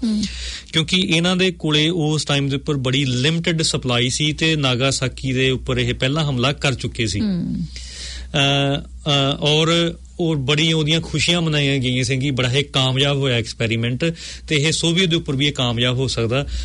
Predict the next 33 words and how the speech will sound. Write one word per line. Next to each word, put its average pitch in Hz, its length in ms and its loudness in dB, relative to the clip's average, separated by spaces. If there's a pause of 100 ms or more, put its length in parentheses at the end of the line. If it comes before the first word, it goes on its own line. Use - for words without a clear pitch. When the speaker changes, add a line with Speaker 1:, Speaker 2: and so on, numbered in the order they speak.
(140)
Speaker 2:
ਪਰ 156 140 2
ਪ੍ਰੋਬਲਮ 175 520 2
ਇਹ 175 100 2
ਸੀਗੀ 147 280 0
ਕਿ 170 320 0
ਇਹਨਾਂ 170 260 2
ਕੋਲੇ 156 300 2
ਉਸ 165 420 0
ਟਾਈਮ 139 200 0
ਦੇ 127 60 0
ਉੱਪਰ 139 400 0 (140)
enough 165 640 0 (420)
ਨਿਊਕਲੀਅਰ 170 560 2 (320)
ਬੰਬ 127 300 0
Speaker 1:
ਬੰਬ 226 200 2
ਨਹੀਂ 254 220 2
ਸਨ। 131 180 0
Speaker 2:
ਨਹੀਂ 156 200 2
ਸੀਗੇ। 95 340 -4
Speaker 1:
ਨਹੀਂ 202 180 0
ਸੀ, - 220 -4
ਓਕੇ। 185 240 -4
Speaker 2:
ਇਸ 160 240 2
ਕਰਕੇ 156 400 0
ਇਹ 139 220 2
ਜਿਹੜਾ, 143 360 2 (160)
ਜਿਹੜਾ 131 320 0
ਇਹ 135 120 2
ਕਾਰਾ 120 400 0
ਨਹੀਂ 151 220 2
ਕੀਤਾ 131 280 -2
ਗਿਆ। 113 200 2
Speaker 1:
ਹਮ। 95 240 -2